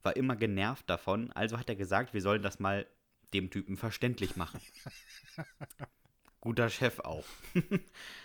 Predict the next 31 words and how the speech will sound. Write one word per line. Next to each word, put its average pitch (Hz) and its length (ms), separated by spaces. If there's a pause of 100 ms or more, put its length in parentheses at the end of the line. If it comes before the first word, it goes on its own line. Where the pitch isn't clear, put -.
(280)
Wir 117 400
also 104 240
zu - 180
ihm 101 180
hin 135 220
und 107 140
meinten, 104 420 (200)
"Hey, 143 340 (320)
hast - 220
du 131 40
zufällig 143 520
eine 98 200
Schelle 120 380
für 160 160
mich?" 190 360 (400)
Er 151 220
in 120 140
seinen 98 280
Wagen 117 240
geklettert 143 480
und 107 220
ab 98 220
ging's. 90 400 (420)
Tür 190 240
zugeschlagen 135 720
und 110 160
vorne 104 420
rein. 78 300 (240)
Wagen 107 580
an, 135 380
äh, 98 440